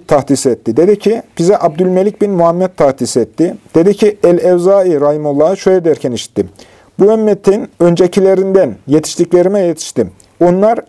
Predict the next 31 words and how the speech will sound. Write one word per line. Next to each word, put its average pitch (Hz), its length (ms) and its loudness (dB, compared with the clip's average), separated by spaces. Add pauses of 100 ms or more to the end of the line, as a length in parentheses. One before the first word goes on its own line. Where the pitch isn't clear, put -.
(120)
iman 190 420 0
ve 156 60 2
amelin 180 400 0
arasını 160 440 0
ayırmazlar. 180 800 -2 (340)
Günahları 185 540 2
küfür 175 300 -2
ve 143 80 4
şirk 180 280 -4
olarak 165 340 0
saymazlardı.'" 123 840 -2 (600)
Yine 202 300 2
Evzai 196 380 2
rahimehullah 170 480 0
şöyle 180 260 -2
derken 143 300 -2
işittim. 180 420 -8 (460)
"İman 196 420 2
ve 170 80 2
amel 175 360 -2
şu 196 200 -4
ikisi 170 400 -4
gibidir." 113 380 -2
Bu 185 100 4
esnada 160 400 -2
iki - 220 -6
parmağını 170 480 0
gösterdi. 131 720 -2 (400)
Amel 185 280 2
ol-, 190 240 0
olmadan 175 520 -2